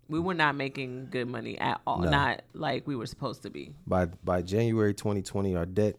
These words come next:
Speaker 2: is out of control.
Speaker 1: Tell 'em what it was.
Speaker 2: We were seventy thousand dollars in debt.
Speaker 1: Yes.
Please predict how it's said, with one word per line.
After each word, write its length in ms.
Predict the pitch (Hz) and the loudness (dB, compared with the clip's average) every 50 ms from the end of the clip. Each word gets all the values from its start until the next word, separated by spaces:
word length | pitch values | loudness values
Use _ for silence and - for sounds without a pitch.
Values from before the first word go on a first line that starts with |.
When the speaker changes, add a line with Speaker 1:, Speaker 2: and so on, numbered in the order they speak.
| _ _ - | _ _ -8
Speaker 2:
is 180 | 101 95 87 | -6 -4 -2
out 160 | 90 95 95 92 | 2 2 2 2
of 80 | 90 | 2
control. 640 | - 98 87 - - 90 85 85 82 82 92 90 - _ _ | 2 0 0 0 0 0 2 2 0 -2 -4 -6 -10 _ _
Speaker 1:
Tell 180 | - 220 262 285 | -2 -2 -2 0
'em 80 | 269 | -2
what 120 | 285 294 277 | -4 -4 -2
it 60 | 262 | -2
was. 360 | 226 165 156 151 156 - - - | -2 -2 -2 -4 -6 -10 -8 0
Speaker 2:
We 120 | 104 98 | 2 4
were 100 | 95 90 | 4 4
seventy 380 | 92 - 110 107 101 104 101 98 | 4 4 4 4 4 4 0 0
thousand 320 | - 90 90 90 87 87 87 | 0 0 0 0 0 -2 -2
dollars 260 | 82 82 78 78 82 | -2 -4 -4 -6 -8
in 100 | 80 78 | -10 -8
debt. 200 | 85 85 85 - _ _ _ _ | -8 -10 -10 -12 _ _ _ _
Speaker 1:
Yes. 480 | - 165 - 104 120 143 - - - | -8 -6 -6 -6 -6 -8 -14 -20 -20